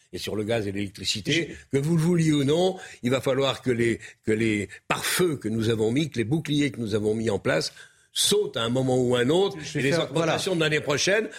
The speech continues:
Speaker 1: vont être
Speaker 2: Je,
Speaker 1: évidemment
Speaker 2: je vais
Speaker 1: beaucoup
Speaker 2: faire
Speaker 1: plus
Speaker 2: le,
Speaker 1: fortes.
Speaker 2: le, le rabat-joie, mais à partir de quel moment il faut s'inquiéter du dérapage budgétaire ? Peut-être, et vous allez peut-être me le dire comme ça, qu'aujourd'hui, euh, voilà, il n'est pas question pour l'instant de faire attention, on ne peut pas, on ne peut pas se le permettre parce qu'on a des gens qui souffrent en France,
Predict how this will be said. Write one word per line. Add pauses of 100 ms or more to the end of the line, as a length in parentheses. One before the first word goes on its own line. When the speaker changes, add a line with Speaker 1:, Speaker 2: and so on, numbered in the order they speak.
(120)
Speaker 1:
vont
être
Speaker 2:
Je,
Speaker 1:
évidemment
Speaker 2:
je
vais
Speaker 1:
beaucoup
Speaker 2:
faire
Speaker 1:
plus
Speaker 2:
le,
Speaker 1:
fortes.
Speaker 2:
le,
le
rabat-joie,
mais
à
partir
de
quel
moment
il
faut
s'inquiéter (280)
du
dérapage
budgétaire ?
Peut-être, (120)
et
vous
allez
peut-être
me
le
dire
comme
ça,
qu'aujourd'hui,
euh,
voilà,
il
n'est
pas
question
pour
l'instant
de
faire
attention,
on
ne
peut
pas,
on
ne
peut
pas
se
le
permettre
parce
qu'on
a
des
gens
qui
souffrent
en
France,